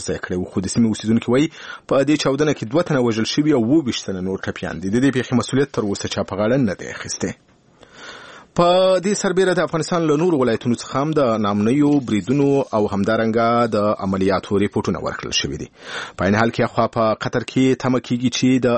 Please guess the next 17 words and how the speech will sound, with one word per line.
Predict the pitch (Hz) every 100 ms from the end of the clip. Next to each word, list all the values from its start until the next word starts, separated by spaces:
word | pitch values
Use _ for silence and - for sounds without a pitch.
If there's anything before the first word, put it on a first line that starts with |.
| 117
امریکایي | 107 120 139
هیات | 135 147
او | 135
طالبانو | 143 139 147 139 139
ترمنځ | 143 135 117
دوم | 151 165
پړاو | 151 131 123
مذاکرې | 107 107 - 113 135 139 -
د | 110 107 104
نن، | 127 139
اه، | 131 - 113 104 101 101 104 - 110
نن | 135 131
ورځ | 131 127
له | 107
یوې | 110 147 127
دم-، | 120 110 104
ورځې | 107 104